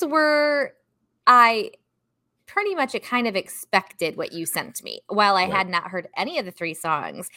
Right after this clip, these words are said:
Speaker 1: they were in the lane of kind of what I was expecting. Except for that
Speaker 2: Mm-hmm.
Speaker 1: last one, it was intriguing.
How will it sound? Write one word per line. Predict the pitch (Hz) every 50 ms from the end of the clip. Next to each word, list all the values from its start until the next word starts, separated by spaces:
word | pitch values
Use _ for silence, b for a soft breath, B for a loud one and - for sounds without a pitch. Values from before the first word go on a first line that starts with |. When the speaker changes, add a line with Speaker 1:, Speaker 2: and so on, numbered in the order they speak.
| B B B B -
Speaker 1:
they | 349 359
were | 349 349
in | 254 277 302 311
the | 302 294
lane | 254 226 214 202 202 190 185
of | 175 170 - -
kind | - 202 180 175 170 170
of | 160 156 160 - _
what | 156 151 156 175 165
I | 160 156
was | 110 90 -
expecting. | 69 - - - - - - _ - 85 - 90 185 B B B B
Except | - 466 466 480
for | 466 453
that | 415 311
Speaker 2:
Mm-hmm. | 220 208
Speaker 1:
last | 202 175 170 196 226 - - -
one, | 359 359 339 330 330 330 330 330 330 330 320 320 330
it | 349 359 381
was | 403 453 466 453 - 403
intriguing. | 392 359 - - 294 262 208 180 170 151 139 139 143 202